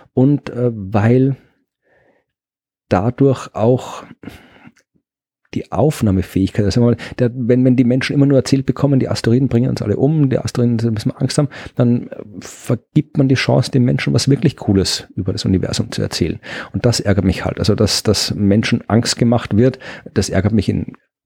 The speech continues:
so gut, egal, f-, unabhängig vom Thema, ja, also das macht, passiert ja in den Medien nicht nur bei Asteroiden, das passiert ja bei so gut wie allen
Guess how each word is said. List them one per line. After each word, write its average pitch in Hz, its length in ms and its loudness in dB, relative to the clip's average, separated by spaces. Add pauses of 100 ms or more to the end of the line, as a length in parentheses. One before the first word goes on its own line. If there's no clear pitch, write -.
(120)
so 101 140 -2
gut, 95 140 0 (260)
egal, 101 400 0
f-, - 480 -14
unabhängig 98 680 0
vom 87 140 -2
Thema, 110 300 0
ja, 92 120 -2
also 92 120 0
das 87 140 -6
macht, 98 280 -4
passiert 92 260 0
ja 92 60 4
in 90 60 2
den 87 140 2
Medien 90 260 4
nicht 90 220 -2
nur 92 100 2
bei - 160 0
Asteroiden, 101 400 0
das 90 140 -8
passiert 92 340 -2
ja 92 60 -2
bei 82 100 -4
so 87 80 2
gut - 200 -4
wie 98 100 -2
allen 95 340 0